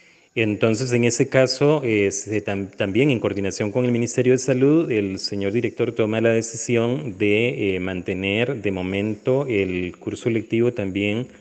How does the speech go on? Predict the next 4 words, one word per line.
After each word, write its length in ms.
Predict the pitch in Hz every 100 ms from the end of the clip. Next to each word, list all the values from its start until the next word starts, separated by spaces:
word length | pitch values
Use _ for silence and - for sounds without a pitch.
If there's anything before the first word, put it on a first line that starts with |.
| _ _ _ _ -
a 160 | 104 107
distancia, 800 | 120 - 135 135 143 - 190 196 - _ _ _ _ -
eh, 400 | 110 101 98 92
para, 260 | 110 117